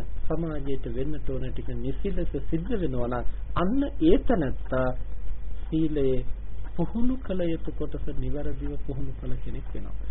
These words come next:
හැමදෙනාම එකම විදිහම නෙමෙයි. තම තමන් ජීවත් වෙන පරිසරය, තම තමන්ගේ කාර්යභාරය හඳුනාගෙන එය නිවැරදිව පුහුණු කරන්න පුළුවන් වෙන්න ඕන. යම් කෙනෙකුට එය නිවැරදිව කරන්නට බැරි නම්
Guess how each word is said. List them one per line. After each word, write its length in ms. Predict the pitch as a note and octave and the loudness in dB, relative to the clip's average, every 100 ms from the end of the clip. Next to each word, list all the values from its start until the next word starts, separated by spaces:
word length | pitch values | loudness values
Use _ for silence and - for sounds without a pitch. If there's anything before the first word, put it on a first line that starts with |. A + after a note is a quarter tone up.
| - | 0
හැමදෙනාම 540 | - C3 C#3+ D3 D3 D3 | 0 0 0 0 0 0
එකම 260 | - E3 | 0 2
විදිහම 420 | E3+ D#3+ D3+ B2+ A2+ | 2 2 0 0 0
නෙමෙයි. 380 | G#2+ B2 E3 A3 - - | 0 2 0 -2 -2 0
තම 200 | - D3 E3 | 2 4 2
තමන් 360 | F3+ F3 F#3+ D#3+ | 2 -2 0 -2
ජීවත් 420 | B2+ D3 E3 - | -2 0 0 0
වෙන 200 | E3 C#3 | 2 2
පරිසරය, 520 | - A#2 C3 - D#3 G#3 | 2 -2 -2 -2 -2 -4
තම 240 | - E3 | 0 0
තමන්ගේ 500 | - E3 E3 E3+ F3 | 2 2 0 0 2
කාර්යභාරය 760 | - C#3+ D#3+ E3 E3 E3 E3 E3+ | 2 0 0 0 2 2 2 0
හඳුනාගෙන 800 | - F3 G#3+ E4 D#3+ A#2 A2+ A#2+ B2+ - - - | -2 0 4 4 4 2 2 0 -2 -2 -2 2
එය 160 | D3 | 4
නිවැරදිව 540 | C#3+ B2 B2 A#2 A#2+ A#2 | 2 2 2 2 0 -2
පුහුණු 300 | - A2+ A#2+ | -2 -4 -2
කරන්න 280 | - - - | 0 0 -2
පුළුවන් 400 | - - - - | -2 0 0 -2
වෙන්න 200 | - - - | -2 -2 0
ඕන. 180 | - - - - - C#3 | -2 -4 -6 -2 -2 4
යම් 180 | E3 B3+ | 4 4
කෙනෙකුට 420 | D4 G3+ F#3+ E3 E3 | 0 -2 -2 -2 0
එය 260 | E3 F3 | 2 2
නිවැරදිව 500 | G3+ E3+ D#3+ D3 C#3 C3 | 4 2 2 0 -2 -2
කරන්නට 480 | - B2+ B2 A#2 A2 | -2 -2 -4 -4 0
බැරි 300 | G2+ G#2 C#3 | 0 2 2
නම් 200 | E3+ | 4